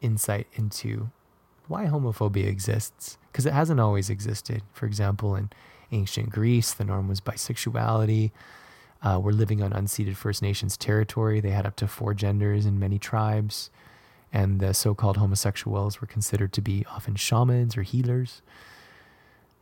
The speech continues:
I feel like it might be part of this move from the Piscean Age to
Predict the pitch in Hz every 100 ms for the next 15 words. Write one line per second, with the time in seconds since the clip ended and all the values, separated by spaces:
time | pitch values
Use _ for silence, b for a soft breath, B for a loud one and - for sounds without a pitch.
0 | - 120 143 151 120 110 110 107 107 -
1 | 110 104 104 98 - - 139 113 110 104
2 | - 104 98 - 101 - - 110 101 101
3 | 101 101 - - - 101 107